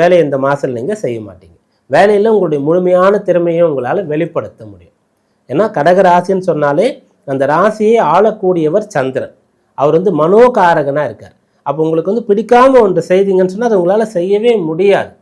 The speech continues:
ஒண்ணை பிடிச்சு ரசிச்சு தான் உங்களால ஈடுபட்டு செய்ய முடியும். ஆனா மனசு வந்து அதுல வந்து லயிக்கணும். பொருள் வருகிறது, பெயர் வருகிறது, அல்லது கடன் இருக்கிறது,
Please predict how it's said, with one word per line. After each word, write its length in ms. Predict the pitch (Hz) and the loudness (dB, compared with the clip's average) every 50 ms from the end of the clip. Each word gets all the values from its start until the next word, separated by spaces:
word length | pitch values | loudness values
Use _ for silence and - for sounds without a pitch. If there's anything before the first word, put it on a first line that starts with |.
| _ _ _ _ _ _ _ _ _ 127 | _ _ _ _ _ _ _ _ _ -8
ஒண்ணை 140 | 123 123 120 - - | -6 -6 -6 -4 -4
பிடிச்சு 420 | 170 185 208 226 - - - 269 269 262 208 | 0 0 0 0 0 -2 -2 -2 0 2 2
ரசிச்சு 400 | 170 175 180 - 226 220 220 226 202 - | 0 0 -2 -4 -6 -4 -4 -6 -6 -4
தான் 120 | 220 226 220 | -2 -2 0
உங்களால 320 | 208 180 160 165 180 190 175 170 | 0 0 0 -2 -2 -2 -2 -2
ஈடுபட்டு 420 | 185 185 180 160 156 - - - 185 185 | -4 -4 -4 -6 -8 -8 -8 -8 -8 -6
செய்ய 140 | 156 131 123 117 104 | -4 -6 -4 -6 -8
முடியும். 240 | 101 90 90 _ _ _ _ _ - | -12 -18 -20 _ _ _ _ _ -10
ஆனா 100 | 123 131 131 127 135 | -8 -6 -4 -2 0
மனசு 320 | 151 185 226 240 226 - 233 185 175 | 0 0 0 0 0 0 0 0 0
வந்து 160 | 180 202 247 240 | 0 2 2 2
அதுல 200 | 208 175 160 143 139 139 | 4 2 2 2 0 0
வந்து 180 | 160 175 196 180 135 123 | 0 2 2 2 2 2
லயிக்கணும். 440 | 139 165 196 190 - 170 127 98 - _ _ _ _ _ _ _ _ _ _ _ _ _ _ _ _ _ _ _ - | 2 2 0 0 -2 -6 -8 -10 -12 _ _ _ _ _ _ _ _ _ _ _ _ _ _ _ _ _ _ _ -4
பொருள் 220 | 143 143 151 147 135 | -2 -2 0 0 0
வருகிறது, 520 | 123 117 117 110 107 107 104 101 101 110 110 110 110 - _ _ _ _ _ _ | 0 -2 -2 -4 -4 -4 -6 -4 -4 -2 -4 -4 -4 -8 _ _ _ _ _ _
பெயர் 280 | 123 131 147 170 180 170 147 123 | -4 0 2 2 2 2 0 -2
வருகிறது, 520 | 113 120 113 117 107 104 101 101 113 113 113 113 110 _ _ _ - | -4 -4 -6 -6 -8 -8 -8 -6 -6 -6 -6 -8 -10 _ _ _ -4
அல்லது 180 | 135 143 147 147 147 147 | -4 -2 -2 -2 -2 0
கடன் 240 | 139 151 175 180 170 135 | 0 2 2 0 0 -2
இருக்கிறது, 440 | 131 123 123 120 107 110 104 117 | -6 -8 -8 -10 -12 -10 -8 -8